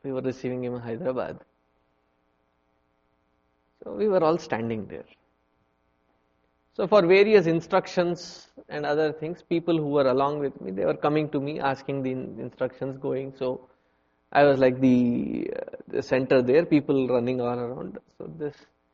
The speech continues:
little girl who was begging there comes straight to me.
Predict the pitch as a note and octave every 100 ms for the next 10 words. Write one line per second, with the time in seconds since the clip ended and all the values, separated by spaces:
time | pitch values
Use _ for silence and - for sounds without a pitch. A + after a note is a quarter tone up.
0 | _ _ E3 F#3 G3+ D#3 C#3+ C#3 A2+ -
1 | B2 C3 B2 A#2+ B2 C3 B2+ A2 - -
2 | _ _ _ _ _ _ _ _ _ _
3 | _ _ _ _ _ _ _ _ _ _
4 | _ _ _ _ _ C#3+ C#3+ - - B2+
5 | B2 - A2 A2+